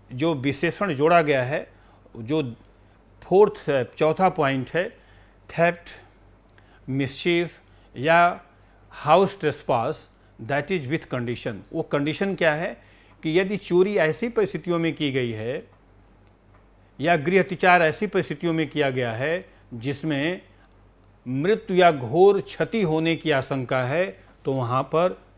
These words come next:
चोर की मृत्यु कारित किया जाना धारा एक सौ तीन के अंतर्गत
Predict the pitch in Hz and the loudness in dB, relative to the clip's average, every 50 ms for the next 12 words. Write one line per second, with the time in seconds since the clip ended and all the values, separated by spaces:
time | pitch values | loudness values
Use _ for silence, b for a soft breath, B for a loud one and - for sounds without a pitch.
0 | _ - - - 143 139 151 151 143 - 151 139 123 120 127 139 131 - 127 - | _ -18 -8 -2 2 2 2 2 0 -2 -4 -2 -2 -2 -4 -6 -8 -8 -6 -4
1 | 127 120 123 123 - - - 131 120 120 117 123 131 147 156 165 175 185 - b | -4 -4 -4 -4 -6 -6 -4 -4 -4 -2 -2 -4 -4 -4 -4 -6 -6 -10 -12 b
2 | b b b - 117 110 123 131 131 127 123 123 117 - - 131 123 123 - - | b b b -12 -6 -4 -2 -2 0 -2 -2 -4 -6 -8 -8 -8 -8 -8 -6 -6
3 | 151 156 156 156 147 - 131 120 117 110 - 113 110 110 131 151 160 - | -6 -4 -4 -6 -6 -8 -8 -10 -8 -8 -10 -10 -8 -6 -6 -6 -8 -8